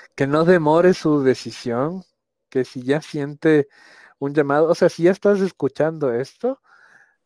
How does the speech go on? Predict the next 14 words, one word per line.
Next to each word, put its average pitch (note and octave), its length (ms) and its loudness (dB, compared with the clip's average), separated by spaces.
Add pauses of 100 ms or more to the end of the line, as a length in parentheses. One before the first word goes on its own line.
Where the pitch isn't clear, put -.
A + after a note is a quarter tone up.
ah, A#2 420 -4
es C3 180 -8
porque B2+ 880 2 (340)
estás - 300 -4
siendo D#3 420 0
guiado C3+ 760 0 (1500)
a, C3+ 400 -2
a, B2 340 -8
a C3+ 120 -6
una D#3 220 -4
toma E3 360 0
de D3 140 2
decisiones C3+ 800 -8
importantes, B2 1160 -10